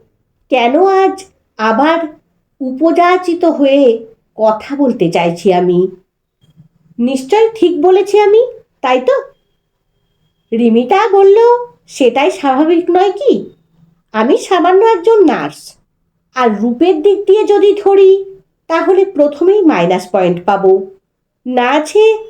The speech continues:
আমার দুধে আলতা গায়ের রং, না পটল চেরা চোখ। বিপরীত দিকে আবার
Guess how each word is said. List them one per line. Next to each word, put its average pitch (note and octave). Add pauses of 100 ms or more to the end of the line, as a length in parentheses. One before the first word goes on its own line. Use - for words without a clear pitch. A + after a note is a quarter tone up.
(140)
আমার C#4+
দুধে B3+
আলতা E4
গায়ের A3
রং, C4 (680)
না D4
পটল B3+
চেরা A#3+
চোখ। F3+ (920)
বিপরীত C#4
দিকে A4
আবার A4+